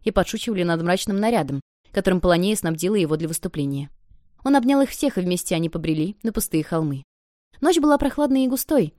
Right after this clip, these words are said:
но над городом уже светлел первый блик рассвета.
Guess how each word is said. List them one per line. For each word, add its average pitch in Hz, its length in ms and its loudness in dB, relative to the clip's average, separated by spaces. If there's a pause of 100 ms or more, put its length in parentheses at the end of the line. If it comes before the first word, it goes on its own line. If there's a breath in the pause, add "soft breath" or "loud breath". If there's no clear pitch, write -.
(160)
но 214 120 0
над 202 200 0
городом 196 420 2
уже 175 140 -2
светлел 196 380 -2
первый 180 280 0
блик 160 240 -6
рассвета. 147 520 -6